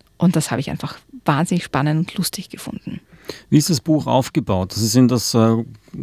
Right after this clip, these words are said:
Speaker 2: Kurzgeschichten, kleine Geschichten oder themenbezogene Erklärungen mit Illustrationen?
Speaker 1: Mhm.
Speaker 2: Wie, wie ist das Ganze aufgebaut?
Speaker 1: Das sind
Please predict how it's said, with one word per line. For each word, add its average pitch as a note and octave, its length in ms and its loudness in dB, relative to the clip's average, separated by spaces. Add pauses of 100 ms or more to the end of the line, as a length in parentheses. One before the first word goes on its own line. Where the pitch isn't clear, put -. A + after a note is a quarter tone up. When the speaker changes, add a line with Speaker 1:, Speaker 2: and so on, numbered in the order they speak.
(140)
Speaker 2:
Kurzgeschichten, D3+ 960 -2
kleine B2+ 300 4
Geschichten A#2+ 1040 2
oder F#2+ 280 -2 (120)
themenbezogene A2+ 1120 0
Erklärungen A2+ 920 2 (460)
mit G#2+ 300 2
Illustrationen? G#2+ 840 2
Speaker 1:
Mhm. A2 60 2
Speaker 2:
Wie, A2 180 0
wie A2+ 60 4
ist A2+ 120 -2
das B2 120 -4
Ganze F#2+ 280 -2
aufgebaut? E2 500 -2
Speaker 1:
Das - 100 -14
sind B3+ 180 6